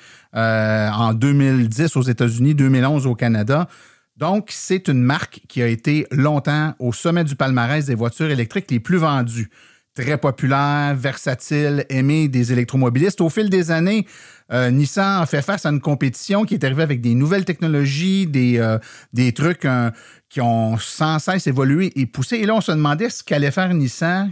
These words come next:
et si Nissan allait continuer à regarder les autres marques prendre le devant du peloton de la sorte.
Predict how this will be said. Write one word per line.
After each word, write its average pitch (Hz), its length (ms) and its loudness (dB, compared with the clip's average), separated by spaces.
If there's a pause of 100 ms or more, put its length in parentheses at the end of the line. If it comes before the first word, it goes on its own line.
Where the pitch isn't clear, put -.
et 120 200 -2
si 156 400 -6
Nissan 139 240 -2
allait 143 180 0
continuer 180 680 0 (260)
à 104 100 -6
regarder 127 320 0
les 143 220 2
autres 170 200 -2
marques 190 240 -4
prendre 156 380 -2
le 117 220 0
devant 143 260 0
du 139 140 -4
peloton 147 440 -2
de 120 80 -4
la 120 120 -2
sorte. - 320 -8